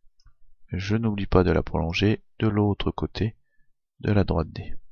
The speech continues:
comme dans les deux autres capsules vidéo précédentes. Je réitère cette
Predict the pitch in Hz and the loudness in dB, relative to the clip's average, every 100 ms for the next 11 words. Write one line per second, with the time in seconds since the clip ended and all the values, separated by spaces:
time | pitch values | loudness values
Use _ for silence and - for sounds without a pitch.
0 | - _ _ - - - - - 139 139 | -20 _ _ -20 -16 -18 -2 4 4 4
1 | 127 101 87 - 92 98 - - 95 - | -2 0 0 0 -2 -2 -6 -4 -4 -4
2 | - - - - - - - 101 92 87 | -14 -20 -20 2 12 12 12 4 2 2
3 | 92 - - - - _ - _ _ _ | 2 0 -8 -20 -20 _ -20 _ _ _
4 | _ - 120 - 85 - - - - - | _ 8 12 12 10 6 -6 -8 -10 -14
5 | - _ _ _ _ _ _ _ _ _ | -20 _ _ _ _ _ _ _ _ _
6 | _ _ - _ _ _ _ _ _ _ | _ _ -20 _ _ _ _ _ _ _
7 | _ _ _ - - - - - - - | _ _ _ -20 -18 -14 -14 -16 -20 -20
8 | - _ - - - - - - - - | -20 _ -20 -20 -18 -18 -20 -20 -18 -16
9 | - - - - 95 92 - 131 120 123 | -14 -16 -16 -10 -6 -2 6 8 10 8
10 | 123 - 117 110 101 - - - - - | 6 8 10 10 8 8 10 10 8 2